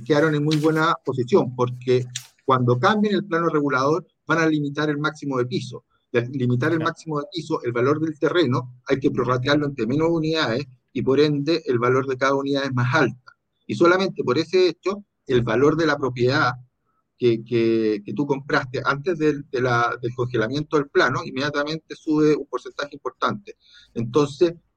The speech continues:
Speaker 1: si tú quieres invertir, es importante hacerlo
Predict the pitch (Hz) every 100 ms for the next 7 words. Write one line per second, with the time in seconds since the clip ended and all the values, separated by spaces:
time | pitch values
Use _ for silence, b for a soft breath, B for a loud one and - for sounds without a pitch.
0 | _ - 120 160 127 175 175 - 147 127
1 | 123 - 170 196 202 - 143 143 135 123
2 | - 135 135 123 147 147 - _ 107 -
3 | 123 120 120 123 117